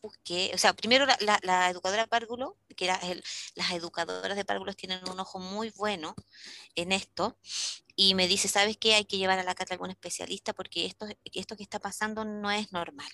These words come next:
me dice ella. "Ya, vamos al, al, la llevamos a un psicólogo, a una psicóloga". La psicóloga acá en San Bernardo, no había muchas psicólogas,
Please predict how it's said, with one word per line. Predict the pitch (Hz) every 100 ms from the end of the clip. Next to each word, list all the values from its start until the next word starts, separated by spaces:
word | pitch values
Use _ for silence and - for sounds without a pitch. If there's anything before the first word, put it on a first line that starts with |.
| -
me | -
dice | - - -
ella. | - - - - -
"Ya, | 277 -
vamos | 254 247 247
al, | 233 233 -
al, | 202 202
la | 185 175
llevamos | 175 175
a | 175
un |
psicólogo, | - 226 320 277 269 285 - - - -
a |
una | 190
psicóloga". | - - 190 190 190 - - _ _ _ - - -
La | 151
psicóloga | - - 175 170 170
acá | - 170 165
en | 170 170 -
San | 156
Bernardo, | 147 151 156 156 165 165
no | 147
había | 147 151
muchas | 165 - -
psicólogas, | 139 139 143 147